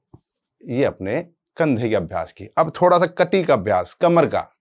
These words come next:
थोड़े से पैर को खोलते हैं, दोनों हाथ सामने करते हैं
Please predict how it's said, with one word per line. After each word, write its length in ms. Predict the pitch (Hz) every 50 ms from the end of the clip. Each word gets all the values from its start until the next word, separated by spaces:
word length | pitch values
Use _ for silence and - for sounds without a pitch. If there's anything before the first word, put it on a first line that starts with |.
| _ _ _ _ _ _ _ _ _ _ -
थोड़े 200 | 151 156 165 165
से 60 | 151
पैर 240 | - - 147 135 135
को 100 | 135 127
खोलते 380 | 113 - 123 127 135 135 131 147
हैं, 320 | 147 170 185 185 175 - _ _ _ _ _ _ -
दोनों 280 | 107 117 123 123 120
हाथ 140 | 110 104 101
सामने 420 | - - - 113 110 117 131 139
करते 280 | 131 139 147 139 - 160
हैं 360 | 147 151 165 185 190 190 _